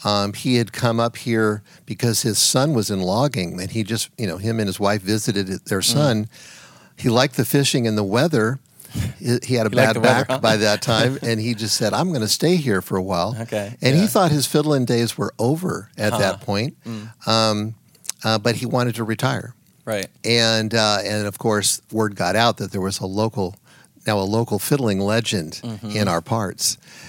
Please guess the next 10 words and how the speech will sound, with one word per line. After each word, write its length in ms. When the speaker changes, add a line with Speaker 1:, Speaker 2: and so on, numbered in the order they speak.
Speaker 1:
And, 280
uh, 140
Benny 260
Thomason 580
started 360
teaching 480
me 180
not 260
only 280
lessons, 640